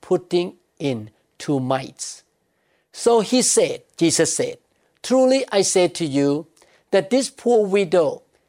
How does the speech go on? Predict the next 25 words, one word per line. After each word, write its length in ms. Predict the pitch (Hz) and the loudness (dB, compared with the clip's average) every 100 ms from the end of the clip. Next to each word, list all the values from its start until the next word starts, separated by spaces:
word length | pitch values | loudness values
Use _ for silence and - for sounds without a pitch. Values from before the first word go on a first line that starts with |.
| _ | _
has 200 | - 175 | -4 -4
put 280 | - 233 240 | 0 -4 -2
in 260 | 190 185 170 | -2 0 0
more 300 | 180 196 190 | 0 0 0
than 280 | 180 175 175 | 0 0 -2
all. 460 | 165 139 117 - _ _ _ _ _ _ _ | 0 0 0 -10 _ _ _ _ _ _ _
For 240 | - 123 | -2 0
all 600 | - 143 165 180 202 220 | 2 2 4 4 2 0
this, 500 | 175 135 131 - - _ _ - | -2 -6 -6 -8 -14 _ _ -2
out 240 | 139 151 | 0 2
of 180 | 160 127 | 0 2
their 240 | 156 156 - | 0 0 -4
abundance, 760 | 120 165 175 180 196 202 190 _ _ _ _ | -6 -2 -2 -2 -4 -4 -10 _ _ _ _
have 280 | 131 127 - | -4 -4 -2
put 280 | 370 370 - | -2 -2 -2
in 240 | 165 - - | -4 -2 -4
offerings 680 | 165 160 - 170 175 160 - | -2 -4 -6 -4 -4 -8 -4
for 200 | 139 127 | -4 -4
God. 380 | 127 - - _ _ _ _ _ _ _ - | -6 -8 -10 _ _ _ _ _ _ _ -4
But 280 | 131 151 - | 0 0 -2
she, 560 | - 208 202 202 214 _ _ _ - | -4 0 0 -2 -6 _ _ _ 0
out 400 | 151 160 165 - _ - | 2 2 -2 -16 _ -4
of 220 | 135 127 | -2 -2
her 300 | - 151 139 _ _ | -4 -4 -4 _ _
poverty, 680 | - 151 143 139 139 135 | -4 0 0 -2 -4 -12